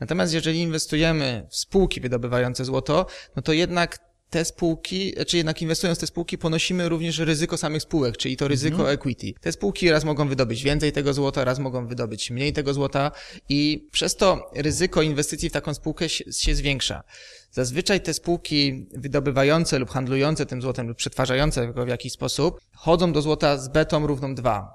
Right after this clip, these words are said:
Speaker 1: To znaczy, że jeżeli złoto urośnie jeden procent, to taka spółka urośnie dwa procent. Natomiast
Speaker 2: Mhm.
Speaker 1: jeżeli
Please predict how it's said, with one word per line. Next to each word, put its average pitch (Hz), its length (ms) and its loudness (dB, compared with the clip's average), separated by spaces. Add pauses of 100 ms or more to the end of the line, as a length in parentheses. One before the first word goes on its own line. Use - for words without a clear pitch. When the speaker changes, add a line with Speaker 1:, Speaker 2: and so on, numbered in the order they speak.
Speaker 1:
To 127 100 -10
znaczy, 127 440 -2
że 127 160 -2
jeżeli 139 300 -2
złoto 135 520 2
urośnie 135 460 -2
jeden 131 260 -4
procent, 160 540 -2
to - 100 -8
taka 156 220 -2
spółka 160 320 -4
urośnie 151 300 -2
dwa 135 180 0
procent. - 520 -8
Natomiast 147 380 2
Speaker 2:
Mhm. 175 140 2
Speaker 1:
jeżeli 139 540 0